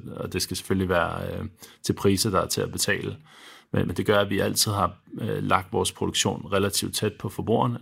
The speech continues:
og det gør jo, at i stedet for, at vi skal vente på en container, så skal vi vente på en lastbil, der kører et par dage, og så er den på vores lager i, øh, Nordjylland. Så det, det gør en kæmpe stor forskel. Øh, det er klart, det er dyrere, men det er mere fleksibelt. Øh,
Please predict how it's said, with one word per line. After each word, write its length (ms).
og 60
det 120
gør 160
jo, 140
at 180
i 20
stedet 280
for, 80
at 80
vi 60
skal 160
vente 200
på 60
en 100
container, 440
så 80
skal 180
vi 100
vente 180
på 100
en 60
lastbil, 460
der 80
kører 360
et 60
par 140
dage, 340
og 120
så 100
er 60
den 120
på 140
vores 240
lager 260
i, 220
øh, 120
Nordjylland. 440
Så 120
det, 240
det 120
gør 160
en 100
kæmpe 380
stor 220
forskel. 400
Øh, 280
det 60
er 40
klart, 260
det 100
er 40
dyrere, 360
men 180
det 60
er 40
mere 220
fleksibelt. 640
Øh, 140